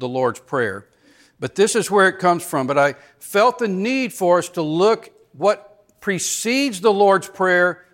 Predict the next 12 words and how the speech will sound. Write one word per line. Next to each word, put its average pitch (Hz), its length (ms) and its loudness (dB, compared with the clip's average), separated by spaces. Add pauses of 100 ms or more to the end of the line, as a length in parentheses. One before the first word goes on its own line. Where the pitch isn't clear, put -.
and 151 120 -2
also 175 360 2
what 160 240 0
comes 147 260 -6
after 135 400 0
it. 92 140 -14 (640)
It - 40 -20
says, 170 200 0
"And 180 160 2
when 277 180 4
you 233 140 0
pray, 156 560 2